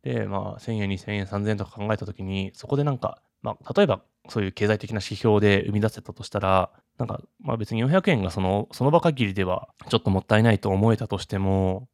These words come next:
全然回収できるというか、むしろその四百円とかを払うのを気にして、「ああ、ちょっと家で頑張ろう」とか言って、うだうだ三十分とか過ごしてる時間の方がもったいないんじゃないかみたいなことを思ったんですよね。うん。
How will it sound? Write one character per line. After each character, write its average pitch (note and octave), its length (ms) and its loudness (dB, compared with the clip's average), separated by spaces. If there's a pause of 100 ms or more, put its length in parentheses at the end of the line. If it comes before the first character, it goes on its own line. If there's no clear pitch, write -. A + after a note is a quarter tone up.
(120)
全 C#3+ 180 0
然 D#3 200 -2
回 C#3 200 2
収 C#3 220 0
で B2 120 2
き A#2+ 120 -6
る F#2+ 60 -6
と - 100 -16
い F#2+ 100 -8
う F#2+ 80 -14
か、 - 200 -18 (160)
む D#3 80 -4
し E3 160 -2
ろ A#2 160 4
そ - 160 -6
の A2+ 80 -4
四 C#3 60 -2
百 D#3 240 -4
円 B2 120 -2
と G#2 140 -8
か G#2 120 2
を G2 60 0
払 C3+ 300 2
う C#3+ 40 4
の A2 120 0
を - 20 -4
気 - 160 -12
に C3 140 -2
し - 80 -10
て、 D#3 420 -2
「あ G#2+ 320 -4
あ、 - 80 -20
ち - 80 -14
ょ - 0 -
っ - 40 -14
と A#2+ 100 -6
家 A2+ 100 -2
で A#2+ 100 2
頑 A2+ 160 -2
張 B2 120 2
ろ C3 140 6
う」 B2 40 2
と A#2 60 0
か G#2 80 -4
言 F#2+ 80 -4
っ - 20 -20
て、 A2+ 300 0
う B2 80 2
だ C3+ 120 6
う A2 120 4
だ F#2+ 320 -2
三 A2 200 -6
十 A#2+ 120 -6
分 G#2+ 240 -8
と G2 80 -10
か F#2+ 200 -8
過 - 60 -10
ご A#2+ 100 -4
し A#2+ 100 -8
て B2+ 100 -2
る G#2 60 -6
時 G2 120 -8
間 A2+ 240 -4
の A#2 80 -4
方 A#2+ 320 2
が A2 140 2
も G2+ 100 0
っ G2 100 -4 (140)
た C3+ 140 -4
い C3+ 100 0
な B2 160 4
い C3+ 80 4
ん A#2 80 0
じ G2+ 80 -4
ゃ G2 60 2
な F#2+ 100 0
い F#2+ 80 0
か A2+ 220 0
み A2+ 80 2
た G2 120 -4
い F#2+ 40 -2
な F#2+ 80 -4
こ - 140 -6
と G#2+ 120 -4
を G#2+ 320 4 (220)
思 A2 160 -2
っ G#2+ 40 -10
た - 220 -2
ん F2 60 -8
で E2 60 -10
す - 100 -12
よ F#2+ 40 -8
ね。 F#2 220 -4 (220)
う A2 80 4
ん。 F2+ 180 0